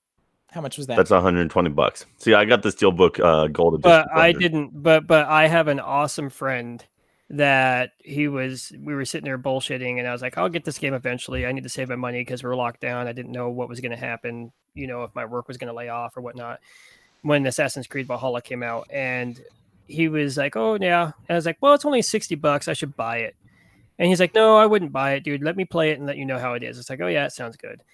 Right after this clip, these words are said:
Speaker 3: And then he texted me the code, and it was the download for that. And so he's freaking awesome for doing that. But, but yeah, that's probably the most expensive game I have.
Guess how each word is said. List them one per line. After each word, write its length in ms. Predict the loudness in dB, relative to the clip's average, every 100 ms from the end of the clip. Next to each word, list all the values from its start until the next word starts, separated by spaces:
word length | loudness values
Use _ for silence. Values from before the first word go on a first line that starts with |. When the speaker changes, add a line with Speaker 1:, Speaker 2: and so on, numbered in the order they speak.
| _ _
Speaker 3:
And 140 | 0 2
then 80 |
he 80 | 2
texted 280 | 2 0 0
me 100 | -6
the 60 | -4
code, 280 | -2 -4
and 240 | -6 -14 -16 -16
it 80 |
was 180 | -16 -14
the 120 | -16
download 440 | -12 -10 -10 -14 -16
for 140 | _
that. 240 | -18 -18 -18 -14
And 240 | -14 -14 -18
so 220 | -12 -10
he's 320 | -8 -10 -10
freaking 340 | -12 -12 -12 -12
awesome 380 | -12 -12 -16
for 100 | -20
doing 220 | -18 -16 -14
that. 220 | -14 -14 -8
But, 200 | -8 -10 _ _ _ _ _ _ -12 -2
but 140 | 2 6
yeah, 160 | 6
that's 180 | 6 2
probably 220 | 2 0
the 60 | 2
most 180 | -2 -4
expensive 340 | -8 -8 -8
game 200 | -8 -8
I 80 | -8
have. 360 | -8 -8 -10